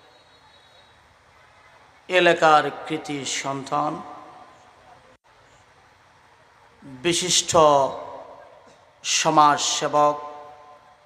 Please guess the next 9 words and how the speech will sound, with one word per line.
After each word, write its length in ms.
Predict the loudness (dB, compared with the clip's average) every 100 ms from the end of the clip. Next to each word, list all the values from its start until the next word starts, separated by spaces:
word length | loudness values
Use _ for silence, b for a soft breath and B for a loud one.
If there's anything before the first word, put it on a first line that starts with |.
| _ _ _ _ _ _ _ _ _ _ -12
বিশিষ্ট 520 | -6 -4 -2 -2 0
ব্যবসায়ী, 920 | -2 0 0 0 0 -2 -2 -4 -6 -12 -20 -20 -20 _ _ _ _ _ _ _ _ _ _ _ _ _ -6
আমাদের 480 | 0 2 4 2 -2
এলাকার 480 | -2 -4 0 0 0 -2 -10 -10
কৃতি 280 | -10 -10
সন্তান, 840 | -8 -8 -8 -4 0 2 0 -4 -14 -18 -20 -20 -20 _ _ _ _ _ _ _ _ _ _ _ _ _ _ _ _ _ _ _ _ _
শ্রদ্ধেয় 640 | -2 2 2 2 0 2 4
বড় 240 | 2 2
ভাই 420 | 2 2 0 -6